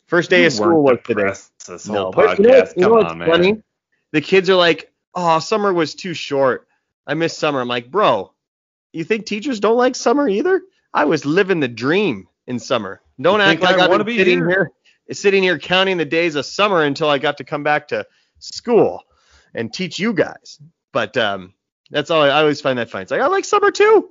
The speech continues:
Speaker 1: I wanted it to keep going." But, uh, it, you know, back into the groove, back into the, the swing of things.
Speaker 2: Don't
Speaker 1: Excited.
Speaker 2: assign any homework to 'em then.
Speaker 1: Uh, I <laughs>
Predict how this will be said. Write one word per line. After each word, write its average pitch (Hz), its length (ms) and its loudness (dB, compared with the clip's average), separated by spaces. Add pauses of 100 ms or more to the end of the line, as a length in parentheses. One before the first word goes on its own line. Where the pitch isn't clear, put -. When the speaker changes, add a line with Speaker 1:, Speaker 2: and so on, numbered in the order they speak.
(100)
Speaker 1:
I 302 60 -4
wanted 262 260 0
it 240 100 -14
to 240 80 -10
keep 233 220 -12
going." 233 320 0 (160)
But, 143 300 -4
uh, 156 260 2
it, 233 220 2
you 254 100 0
know, 247 240 2 (140)
back 208 320 0
into 196 140 -2
the 185 80 -4
groove, 160 340 -4
back 160 260 0
into 156 220 -6
the, 139 200 -2 (280)
the - 40 -14
swing 135 260 -8
of 127 100 -6
things. 117 280 -8 (280)
Speaker 2:
Don't 113 200 -2
Speaker 1:
Excited. 135 220 2
Speaker 2:
assign 147 140 -4
any 151 160 -6
homework 160 360 -4
to 101 160 -8
'em 95 100 -8
then. 92 260 -8 (2250)
Speaker 1:
Uh, 147 580 2
I - 1400 -10 (520)
<laughs> 208 280 0